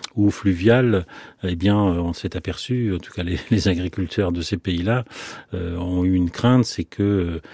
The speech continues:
le, le grain ukrainien fasse pression à la baisse sur le prix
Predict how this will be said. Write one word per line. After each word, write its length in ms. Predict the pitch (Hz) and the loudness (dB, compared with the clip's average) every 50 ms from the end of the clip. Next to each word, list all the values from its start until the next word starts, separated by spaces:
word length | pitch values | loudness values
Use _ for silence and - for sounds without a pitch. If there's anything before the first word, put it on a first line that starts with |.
| - - - - _ - | -20 -20 -20 -20 _ -6
le, 260 | 92 90 87 85 85 | -4 -4 -2 -4 -4
le 160 | 85 87 87 | -4 -2 0
grain 300 | 87 90 85 101 110 110 | 0 2 4 4 4 4
ukrainien 500 | 104 92 - - 104 95 101 107 110 104 | 4 2 2 0 2 2 4 4 2 2
fasse 220 | - - 92 - - | 0 -2 -4 -6 -6
pression 440 | - - 110 98 - - - 110 | -2 0 0 0 2 2 2 2
à 60 | 104 95 | 4 4
la 80 | 95 | 4
baisse 200 | 87 92 101 90 | 2 2 0 0
sur 220 | - - - 85 82 | -2 -4 -6 -4 -2
le 100 | 85 85 | -2 -4
prix 320 | - - - 120 135 127 | -4 -2 -2 -2 -2 -4